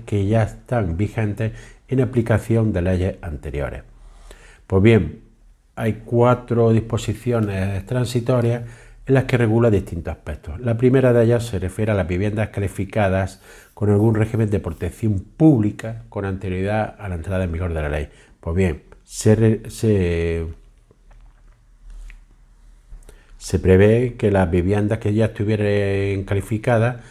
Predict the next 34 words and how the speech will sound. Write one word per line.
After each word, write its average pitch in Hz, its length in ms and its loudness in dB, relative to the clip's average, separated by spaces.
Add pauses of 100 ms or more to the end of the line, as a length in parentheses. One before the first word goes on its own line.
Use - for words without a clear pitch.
(140)
continúen 117 560 2
con 110 180 2
el 101 140 2
mismo 95 340 0
régimen. 73 440 -8 (680)
Sin 107 200 0
embargo, 117 340 6
se, 104 160 -4 (220)
se 92 200 -6
dice 104 240 0
también 110 380 0
que 110 80 2
las 95 140 4
viviendas 104 400 2
que 92 160 -2
formen 85 580 0 (220)
parte 113 380 -2
de 92 560 -2
un 117 380 -6
parque 139 420 0
público 92 480 0
de 107 120 -2
viviendas, 107 840 -4
que 87 100 -6
es 87 60 -2
distinto 87 460 -6
a 85 40 -4
la - 80 -6
vivienda 80 360 -6
de - 20 -6
protección 85 540 -6
oficial 87 400 -6
anteriormente 78 580 -6
mencionada, 101 540 -4